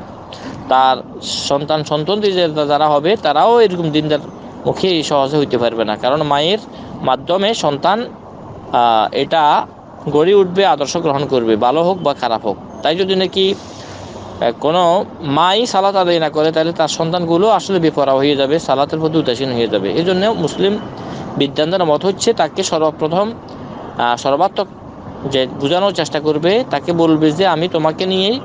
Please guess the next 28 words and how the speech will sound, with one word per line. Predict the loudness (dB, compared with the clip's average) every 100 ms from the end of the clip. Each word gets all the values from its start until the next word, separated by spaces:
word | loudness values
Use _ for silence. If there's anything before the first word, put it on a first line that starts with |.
| -12 -16 -14 -2
শুধু | 2 4
যৌন | 4 2 2
চাহিদার | 0 2 2 2
জন্য, | 2 2 2 2
জন্য | 2
রাখি | 4 2 2
নাই, | 0 0 -4 -10 -12 -2
বরং | 2 2 2
আমার | 0 2 2 2 0
উদ্দেশ্য | -2 0 0 2
হচ্ছে | 0 0 0
আমি | 2 2
একজন | 0 0 0 2
মুসলিম | 0 0 2 2
আদর্শ | 2 0 -2 0 0 0
সংসার | -2 0 0
গঠন | 0 0 0 0
করব | 0 0
তোমার | 0 0 2
মাধ্যমে। | 0 0 -2 -2 -6 -12 -12 -10 -10 -6 0
তাই | 0
তুমি | 2 0 2
যদি | 0 0
নাকি | -2 -2
সংশোধন | -2 0 0 -2 0
হও | 2 2 0
অসুবিধা | 0 2 4 4 4
নাই, | 2